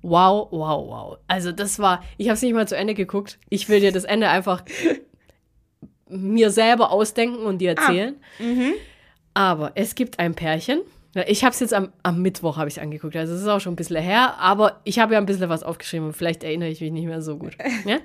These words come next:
Speaker 1: Es gibt ein Pärchen, so ein älterer Herr mit seiner Frau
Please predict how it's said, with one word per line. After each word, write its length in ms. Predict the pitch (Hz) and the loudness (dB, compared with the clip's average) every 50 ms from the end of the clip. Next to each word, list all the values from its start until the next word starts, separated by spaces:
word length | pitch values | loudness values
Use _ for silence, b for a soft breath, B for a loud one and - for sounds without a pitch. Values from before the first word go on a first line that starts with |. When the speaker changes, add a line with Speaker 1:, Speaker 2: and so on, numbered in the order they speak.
| B B B B B B B B | B B B B B B B B
Speaker 1:
Es 160 | - - - | -4 -4 2
gibt 180 | - 311 302 - | 2 0 0 2
ein 100 | 175 175 | -4 -4
Pärchen, 500 | - 175 160 165 185 - - 339 381 302 | -2 0 2 2 2 2 0 0 0 0
so 100 | 208 170 | 0 0
ein 280 | 156 156 151 147 151 139 - _ - _ _ _ _ _ _ _ _ | -2 -2 -4 -6 -8 -12 -14 _ -20 _ _ _ _ _ _ _ _
älterer 420 | - 170 175 175 185 165 147 139 | -2 -2 0 0 -2 -2 -2 -2
Herr 320 | 135 151 190 247 330 392 403 | -2 2 2 2 2 2 0
mit 220 | 302 220 175 - | -2 -2 -4 -6
seiner 400 | - 180 160 156 156 151 151 147 | -6 -6 -6 -4 -4 -4 -6 -8
Frau 520 | 143 - - - - 180 165 190 247 294 | -10 -12 -14 -14 -8 -2 0 2 4 4